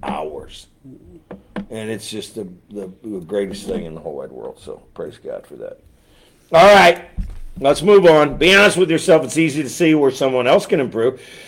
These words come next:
but it, but it's another story to recognize the improvements we need to make. If everything we said during the day was recorded, what would we hear when we're listening to our M P threes?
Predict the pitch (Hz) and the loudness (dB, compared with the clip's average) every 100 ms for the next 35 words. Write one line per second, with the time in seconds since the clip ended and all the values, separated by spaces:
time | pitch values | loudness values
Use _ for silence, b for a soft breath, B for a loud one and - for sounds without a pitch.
0 | B - 214 226 226 - _ 220 202 226 | B 4 6 6 2 -6 _ -2 4 4
1 | 196 208 214 233 208 - 165 156 151 160 | 4 2 4 4 4 6 4 6 4 4
2 | 165 160 151 127 156 117 175 165 170 165 | 2 0 0 0 -2 2 2 4 2 0
3 | - - b b b 220 147 156 156 131 | -4 -16 b b b -6 -2 0 0 -2
4 | 123 117 98 90 - b b _ 117 151 | -2 -2 -2 -6 -16 b b _ 0 4
5 | 180 185 180 170 156 - 180 170 170 160 | 6 6 2 0 -2 0 4 6 6 2
6 | - _ 175 151 151 147 131 156 156 117 | -14 _ 0 4 4 4 4 4 4 0
7 | 135 - 160 160 143 127 120 147 156 147 | -4 2 6 6 6 4 2 2 2 0
8 | 139 131 151 135 127 127 139 139 139 131 | 0 2 2 0 0 0 0 -2 -6 -2
9 | 139 131 127 131 131 120 147 151 107 - | 0 2 0 -2 -6 -8 -2 0 0 -4